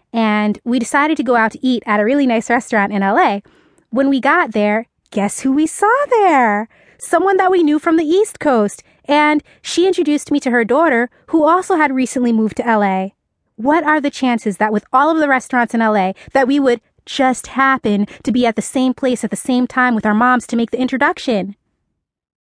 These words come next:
I'm really thankful, too. She invited me to church with her, and we've become really good friends.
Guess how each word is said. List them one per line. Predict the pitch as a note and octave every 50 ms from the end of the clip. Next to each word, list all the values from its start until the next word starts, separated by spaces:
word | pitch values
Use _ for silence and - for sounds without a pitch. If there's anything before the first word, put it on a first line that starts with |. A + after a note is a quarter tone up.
| _ - -
I'm | B3 D4+ C#4+ D4
really | D#4+ E4+ F4 D#4+
thankful, | D4 C#4+ D4 E4+ E4 - - A3+ A3
too. | - - B3+ A3 G#3 G3 G3 - - - - - - _ _ -
She | - - C#4+ C#4
invited | C4+ B3+ C4 C4 C#4 C#4 C4
me | B3+ A#3
to | G#3+ G#3
church | - - - C#4+ D4 D4+ - -
with | - D4 -
her, | C#4+ D4 C#4+ C#4+ C#4+ D4 - - _ _ _ _ _ -
and | C#4+ C#4+ C#4+
we've | E4+ F4
become | - F#4+ E4+ - G4 G4 F#4
really | F#4 F#4 F#4+
good | E4+ F#4+ F4+
friends. | - - F#4 G4 G4 C4+ G3 G3 G3 - - -